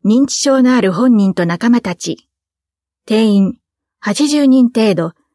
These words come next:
先着順です。申し込み、当日直接会場へ。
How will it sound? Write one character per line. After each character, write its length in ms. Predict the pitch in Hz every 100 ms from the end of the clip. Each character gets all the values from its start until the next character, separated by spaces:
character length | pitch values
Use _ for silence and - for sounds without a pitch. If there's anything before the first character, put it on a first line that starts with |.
| _
先 220 | - 240
着 240 | 262 254
順 240 | 214 220 202
で 140 | 190
す。 180 | - - _ _ _ _ _ _ _ -
申 160 | 220 247
し 100 | -
込 200 | 220 208
み、 200 | 196 - _ _ _ -
当 180 | 220 240
日 300 | 226 - 202
直 220 | - 160
接 280 | - 294 -
会 240 | 247 233
場 240 | 190 208 196
へ。 180 | 185